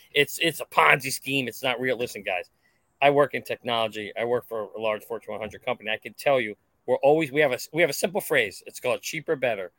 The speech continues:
We're always looking to improve the bottom line. How do you do that? You do it with cheaper and better technologies. And we all know that the blockchain technology brings more efficiency, reduces human error. There are, there are solutions there that are gonna reduce costs to the bottom line.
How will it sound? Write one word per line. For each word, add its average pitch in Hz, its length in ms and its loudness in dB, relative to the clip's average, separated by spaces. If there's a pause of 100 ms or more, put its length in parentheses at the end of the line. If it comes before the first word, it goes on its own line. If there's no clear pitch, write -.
(300)
We're 127 100 -4
always 170 440 6
looking 160 280 2
to 127 40 -2
improve 147 300 -8
the 165 80 0
bottom 147 360 0
line. 113 360 -4 (300)
How 117 200 2
do 165 80 0
you 190 100 -2
do 151 220 -2
that? 135 300 2 (300)
You 117 80 -20
do 120 140 -4
it 113 60 -8
with 107 140 -12
cheaper 117 300 -4
and 151 80 -2
better 156 200 2
technologies. 120 600 -4
And 120 120 -6
we 113 140 -2
all 151 200 2
know 127 360 0 (340)
that 117 160 -4
the 110 80 -8
blockchain 135 580 0
technology 123 760 -6 (720)
brings 113 340 -2
more 113 160 -4
efficiency, 151 680 -4
reduces 113 400 -12
human 113 300 -6
error. 160 260 4
There 175 260 6
are, 135 80 -2
there 196 200 4
are 151 120 6
solutions 147 580 -6
there 123 100 -2
that 120 160 -2
are 113 80 -2
gonna 160 360 0
reduce 131 420 -6
costs 117 380 0
to 123 60 -10
the 107 60 -10
bottom 113 320 -4
line. 113 220 -6